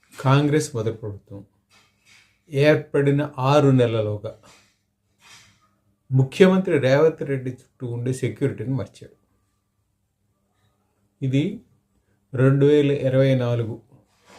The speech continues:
ఫస్ట్ సిక్స్ మంత్స్‌లో జరిగింది. I think ఏప్రిల్ or మే, ఎగ్జాక్ట్‌గా గుర్తులేదు, కానీ ఆ సమయంలో జరిగింది. రీజన్ ఏమిటంటే, ముఖ్యమంత్రి కదలికల వివరాలు బయటకు వస్తున్నాయి.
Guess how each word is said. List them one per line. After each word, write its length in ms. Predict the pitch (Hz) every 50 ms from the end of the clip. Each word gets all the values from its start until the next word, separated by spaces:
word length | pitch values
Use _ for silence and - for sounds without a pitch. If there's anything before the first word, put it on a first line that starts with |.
| - - _ _ -
ఫస్ట్ 240 | 147 135 - - 165
సిక్స్ 320 | 139 139 127 - - -
మంత్స్‌లో 260 | 117 110 - - 120
జరిగింది. 340 | 113 110 107 - - - _ _ _ _ _ _ _ _ -
I 80 | 135
think 260 | 131 - 127 113 110 104 - _ -
ఏప్రిల్ 340 | 139 143 139 143 - 117 110
or 100 | 107 101 98 104
మే, 60 | 107 - - -
ఎగ్జాక్ట్‌గా 400 | 123 113 131 127 - - 110 104
గుర్తులేదు, 360 | 104 101 - - 95 101 104
కానీ 240 | - - 214 254 262 - _ _ _ -
ఆ 80 | 131 131
సమయంలో 340 | 131 131 110 107 110 123 135
జరిగింది. 300 | 117 98 - - _ _ _ _ _ _ _ _ _ _ _ _ _ _ _ _ _ _ _ _ _ _ _ _ _ _ _ _ _ _ -
రీజన్ 340 | 156 170 220 240 240 247 226
ఏమిటంటే, 640 | 175 143 120 110 104 95 92 156 214 269 294 - _ _ _ _ _ _ _ _ _ _ _ _ _ -
ముఖ్యమంత్రి 800 | 123 127 127 - - - - 262 269 254 247 226 202 - 190 185
కదలికల 600 | - - 147 139 147 175 190 196 190 196 190 175 165
వివరాలు 560 | 151 139 131 127 123 120 117 113 110 120 123
బయటకు 360 | 180 147 123 117 120 131 110
వస్తున్నాయి. 480 | 104 - - - 107 101 104 101 98